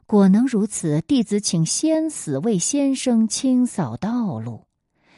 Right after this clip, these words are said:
于是自刎于前，同死者一百八十人。孟胜死后，三个弟子将信息传给赵襄子后，欲还楚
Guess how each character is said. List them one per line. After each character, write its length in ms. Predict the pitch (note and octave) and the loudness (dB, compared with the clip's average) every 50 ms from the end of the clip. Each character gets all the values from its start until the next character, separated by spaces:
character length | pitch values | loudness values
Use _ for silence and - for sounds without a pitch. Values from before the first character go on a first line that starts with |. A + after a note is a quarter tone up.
| _ _ | _ _
于 140 | - F#3 G3+ | 0 0 0
是 300 | G#3 - - A#3+ G#3 E3+ | 0 0 -2 -2 -2 -2
自 420 | D#3 - - C4+ C#4+ C4+ A3 F3 D3+ | -2 -4 -4 -4 -2 0 0 0 0
刎 320 | C3 C3+ B2+ A#2 G#2+ G#2+ | -2 -4 -6 -6 -6 -8
于 220 | G2+ A2+ B2 C#3+ | -8 -8 -8 -8
前， 400 | E3 - - - A#2 G2 A2+ D#3+ - _ _ _ _ _ _ - | -8 -8 -8 -8 -8 -8 -8 -10 -12 _ _ _ _ _ _ -6
同 360 | - F3+ E3 E3+ F#3 G#3+ B3+ | -2 0 2 4 4 2 2
死 300 | A#3+ - - D3 D3+ E3 | 0 -2 -6 -6 -6 -6
者 280 | - D#3+ B2+ E2+ - _ _ _ | -6 -8 -10 -10 -12 _ _ _
一 160 | - G#3+ F3+ | -2 0 0
百 280 | D#3+ G#2 A#2 G2+ - - - | 0 -2 -6 -12 -16 -18 -10
八 360 | _ F#3+ G3 G#3 G#3 A3 A#3 | _ -4 -4 -2 -2 -4 -4
十 260 | A#3 - - - B2 G#2+ | -6 -6 -8 -10 -10 -10
人。 240 | G#2+ G2 E2 - - - _ _ _ _ _ _ _ _ _ _ _ _ _ - | -10 -10 -12 -14 -16 -20 _ _ _ _ _ _ _ _ _ _ _ _ _ -2
孟 220 | B3+ C#4 B3+ A3+ | 2 4 4 4
胜 240 | G#3+ - C4 A3+ G3+ | 2 2 2 2 2
死 240 | - - - D3+ C#3+ | 0 -2 -4 -6 -6
后， 280 | - - F#3 C3 - - | -2 -2 -4 -4 -4 -8
三 280 | - - - D4 D4 | -6 -2 0 0 2
个 100 | C#4+ C#4 | 0 0
弟 180 | - C#4+ B3+ G#3+ | 0 0 0 0
子 180 | - - D#3+ | 0 -2 -4
将 220 | D#3 - A3+ A3 A3+ | -2 0 2 2 2
信 240 | A3 - B3+ G#3 F#3+ | 2 2 2 2 2
息 160 | - - G3+ | 2 0 -2
传 240 | - - - D#3 F3+ | -4 -2 -2 -2 -2
给 160 | F#3 D#3+ - | -2 -2 -2
赵 240 | - A#3 G#3+ F3+ D#3+ | -2 0 0 0 0
襄 320 | - - A3+ A3+ A3 A3+ | 0 0 0 0 0 0
子 220 | G#3 - D3 B2+ | 0 -2 -6 -8
后， 320 | A2 - - D#3+ A#2+ A2 - - - - - - - | -6 -4 -4 -4 -4 -4 -6 -12 -20 -20 -20 -16 -4
欲 280 | - A#3+ A#3+ A3 G3+ F#3 | 0 2 4 4 4 4
还 520 | F3 - - F3+ E3+ D#3+ F3+ G3+ A3+ B3 | 2 0 0 0 0 2 2 2 2 2
楚 600 | A#3+ - - - B2 G#2+ A#2 B2+ C3 C3+ C3 E3+ | 0 -2 -6 -6 -6 -4 -4 -4 -6 -6 -6 -8